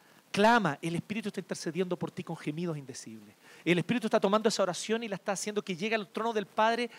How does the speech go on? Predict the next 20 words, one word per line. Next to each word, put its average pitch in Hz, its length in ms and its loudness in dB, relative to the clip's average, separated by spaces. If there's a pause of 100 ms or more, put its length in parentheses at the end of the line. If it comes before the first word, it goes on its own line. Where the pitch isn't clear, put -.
(180)
como 160 200 -4
un 175 80 -2
incienso 180 520 -2
agradable. 131 720 -4 (1800)
Él 240 340 6 (160)
la 160 120 -2
está 165 200 -2
perfeccionando, 170 840 0
aunque 165 240 0
tu 170 80 2
oración 196 320 0
en 175 100 0
sí 254 420 2
no 170 160 -6
es 185 60 -6
perfecta. - 480 -12 (960)
Pero 143 180 0
Él 175 60 -2
la 190 100 0
perfecciona 135 580 -12